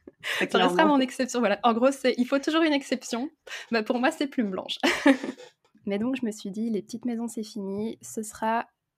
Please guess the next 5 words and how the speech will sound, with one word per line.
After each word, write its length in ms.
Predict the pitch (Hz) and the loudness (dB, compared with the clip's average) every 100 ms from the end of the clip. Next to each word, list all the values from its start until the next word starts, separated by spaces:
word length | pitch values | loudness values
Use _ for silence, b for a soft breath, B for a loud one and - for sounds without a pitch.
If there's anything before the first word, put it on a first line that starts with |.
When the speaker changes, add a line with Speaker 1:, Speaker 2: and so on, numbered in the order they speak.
| _ - | _ -20
Speaker 2:
soit 400 | - 269 269 - 240 | -4 -4 -4 -8 -8
une 160 | 226 | -6
grosse 320 | 220 226 220 | -4 -6 -6
maison, 340 | 214 202 208 254 _ _ _ _ _ _ - | -6 -6 -6 -10 _ _ _ _ _ _ -10
soit 580 | - - 220 254 - | -8 -2 -2 -2 -6